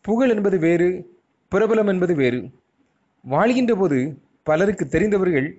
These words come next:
பிரபலமானவர்கள். யார் வேண்டுமானாலும் பிரபலமாகலாம். அதற்கான தகுதி இருந்துதான் தீர வேண்டும் என்பது இல்லை. கொஞ்சம் பணமும் செல்வாக்கும் இருந்தால் பலருக்கு நிச்சயம் நம்மை தெரியும். வாழ்கின்ற போது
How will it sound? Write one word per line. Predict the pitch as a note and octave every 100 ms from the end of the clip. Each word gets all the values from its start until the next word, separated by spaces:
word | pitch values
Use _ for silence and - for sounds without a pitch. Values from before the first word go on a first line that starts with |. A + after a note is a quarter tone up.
| -
பிரபலமானவர்கள். | E3 F#3 F#3 E3 D3 C3 B2 A#2+ - _ _ _ _ _ _
யார் | A#2+ C3+ F#3+
வேண்டுமானாலும் | A#3 A3+ G#3 G#3 G3+ F3+ E3+ G3+ - C3+
பிரபலமாகலாம். | F#3 G3 F#3+ D#3 C3+ C3 C3 - _ _ _ _ -
அதற்கான | D3+ F#3 F#3 D#3+
தகுதி | D3+ F#3 A#3 A#3 G#3
இருந்துதான் | E3+ G3+ G#3 G3+ G3
தீர | G#3 G#3+
வேண்டும் | G3 G3 G3+
என்பது | E3 E3 D#3+
இல்லை. | B2 A#2+ - _ _ _ _ _ -
கொஞ்சம் | D#3+ F#3+ E3
பணமும் | B2+ C#3+ D#3+ F#3+ F#3+ _ _ _ -
செல்வாக்கும் | - F3 A3+ A3+ A3 A3
இருந்தால் | E3 E3+ E3+ C#3 F3+ - _ _
பலருக்கு | D#3+ F3 A3+ A#3 A#3+
நிச்சயம் | G#3 F3+ F3+ G3 D#3 G3 _
நம்மை | C#3+ D#3+ E3
தெரியும். | C3 B2 A#2+ - _ _ _ _ _ _ -
வாழ்கின்ற | D3+ A#3 B3+ A#3+
போது | G#3+ F#3+